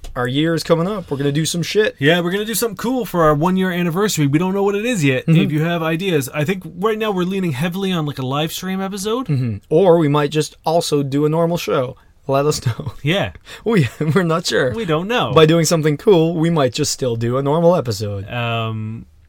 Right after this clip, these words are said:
Speaker 1: Maybe we'll do it upside down. You don't know.
Speaker 2: We're also still, like, figuring all this shit out, so we don't know what we can and can't do
Speaker 1: Yeah.
Speaker 2: right
Speaker 1: Shout
Speaker 2: now.
Speaker 1: Out, oops, sorry. Shout out to Maddie, who started listening.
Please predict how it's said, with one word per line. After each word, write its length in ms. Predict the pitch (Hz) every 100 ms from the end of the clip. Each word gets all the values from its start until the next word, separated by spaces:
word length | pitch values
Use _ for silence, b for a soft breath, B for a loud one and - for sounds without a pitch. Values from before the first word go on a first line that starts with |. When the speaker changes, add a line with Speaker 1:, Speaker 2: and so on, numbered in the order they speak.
| _ _ _ _ _ - _ _ -
Speaker 1:
Maybe 260 | 127 131
we'll 80 | 131
do 180 | 120 127
it 160 | 120 - -
upside 280 | 104 110
down. 260 | 113 147 113 -
You 120 | 135
don't 160 | 147 113
know. 100 | 113
Speaker 2:
We're 240 | 139 170
also 240 | 147 123 135
still, 220 | - 131
like, 180 | 117 104
figuring 340 | 127 113 117
all 120 | 123
this 100 | 131
shit 220 | 131 156 170
out, 260 | 147 95
so 80 | -
we 140 | 135
don't 180 | 156 113
know 140 | 120 131
what 240 | 120 123
we 120 | 175
can 280 | 156 185 196
and 120 | 208
can't 300 | - 226 143
do 220 | - 123 110
Speaker 1:
Yeah. 200 | 131 113 -
Speaker 2:
right 120 | 139
Speaker 1:
Shout 200 | 143 135
Speaker 2:
now. 160 | 104
Speaker 1:
Out, 80 | 98 -
oops, 200 | 208 -
sorry. 180 | 117 101 -
Shout 240 | - 123
out 100 | 123
to 80 | 117
Maddie, 300 | 117 117 143
who 240 | 143 120
started 280 | 107 123 113
listening. 360 | 120 120 151